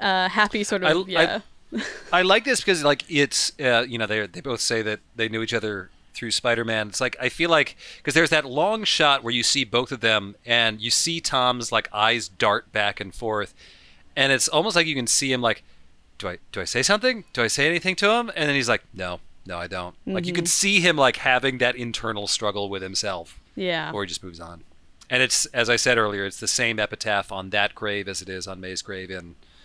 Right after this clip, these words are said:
Speaker 2: in the, the game that
Speaker 1: Hmm.
Speaker 2: came out a few years ago.
Speaker 1: Very nice. Um, <clears throat> Happy kind of lampshades, like, at, at, l-, looking at this apart from any comics, he sort of, like, lampshades my problem with this in the M C U, which is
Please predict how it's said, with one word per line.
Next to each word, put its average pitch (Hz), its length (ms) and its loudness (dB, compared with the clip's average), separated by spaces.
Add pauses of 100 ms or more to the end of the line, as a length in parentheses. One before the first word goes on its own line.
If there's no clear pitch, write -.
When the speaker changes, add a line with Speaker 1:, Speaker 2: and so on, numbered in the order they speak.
(440)
Speaker 2:
in 92 200 -12
the, 95 540 -4
the 113 80 -8
game 165 360 -10
that 494 140 -6
Speaker 1:
Hmm. 381 60 0
Speaker 2:
came 90 160 -12
out 80 100 -16
a - 40 -20
few 90 140 -20
years 82 200 -12
ago. - 180 -16 (280)
Speaker 1:
Very 320 220 -6 (100)
nice. - 300 -16 (400)
Um, 196 520 -4
<clears throat> 196 60 -6 (1000)
Happy 370 340 0
kind 285 140 2
of 214 100 -4
lampshades, 202 680 -2
like, 180 220 -4
at, - 240 0
at, 170 220 -10 (200)
l-, 247 240 -8
looking 302 300 0
at 269 100 -2
this 254 80 -2
apart 208 300 0
from 214 80 -2
any 190 120 2
comics, 190 460 -2
he 214 100 -6
sort 233 180 0
of, 214 60 -4
like, 185 140 -4
lampshades 190 420 -4
my 170 100 -6
problem 185 400 -2
with 175 180 -8
this 180 240 -4
in 175 60 -4
the 175 120 -2
M 170 120 -4
C 180 160 -8
U, 175 280 -2
which 175 220 -8
is 175 320 -8